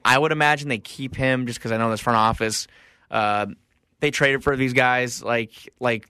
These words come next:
Terrence Davis and DeLon Wright, maybe even Mo Harkless, I think, with the intention of possibly bringing them back.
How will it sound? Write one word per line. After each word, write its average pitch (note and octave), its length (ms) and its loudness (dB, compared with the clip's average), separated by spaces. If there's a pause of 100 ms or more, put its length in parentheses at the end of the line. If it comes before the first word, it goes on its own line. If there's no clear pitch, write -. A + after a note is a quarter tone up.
Terrence A#2 300 0
Davis A#2 420 0 (380)
and B2+ 240 4
DeLon B2 320 0
Wright, A#2 280 2
maybe D3 400 -2
even F3 140 -2
Mo D#3 160 0
Harkless, D3+ 380 0
I C#3+ 40 -10
think, D3 220 -6
with C3 120 -6
the B2+ 120 -4
intention A#2 480 -2
of G#2 180 -6
possibly A#2 640 -2
bringing A2+ 300 -6
them G2 180 -10
back. A2+ 520 -4